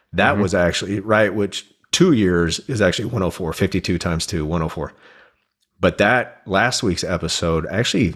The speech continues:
Speaker 1: fell on closer to our anniversary of
Speaker 2: Right.
Speaker 1: the very first episode we ever put out, which was on Valentine's Day,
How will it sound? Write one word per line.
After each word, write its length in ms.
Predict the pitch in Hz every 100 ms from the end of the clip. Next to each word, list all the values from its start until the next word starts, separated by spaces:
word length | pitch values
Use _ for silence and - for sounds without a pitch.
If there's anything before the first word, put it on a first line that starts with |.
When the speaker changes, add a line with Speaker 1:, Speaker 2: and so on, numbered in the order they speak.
| -
Speaker 1:
fell 540 | - - - 98 107 107
on 800 | 92 87 87 85 85 82 78 78 _ _ _ -
closer 500 | - 90 92 98 87
to 680 | - 92 90 82 80 73 - _ _ -
our 140 | 90 85
anniversary 800 | 87 73 82 87 - 71 69 71
of 480 | 82 76 71 73 -
Speaker 2:
Right. 140 | 107 92
Speaker 1:
the 60 |
very 160 | 90 87
first 240 | 95 87
episode 280 | 92 - 95
we 120 | 87
ever 140 | 82 85
put 180 | 92
out, 240 | 90 85 58
which 140 | -
was 120 | 82
on 160 | 80 71
Valentine's 540 | 85 90 82 80 73
Day, 300 | 78 73 78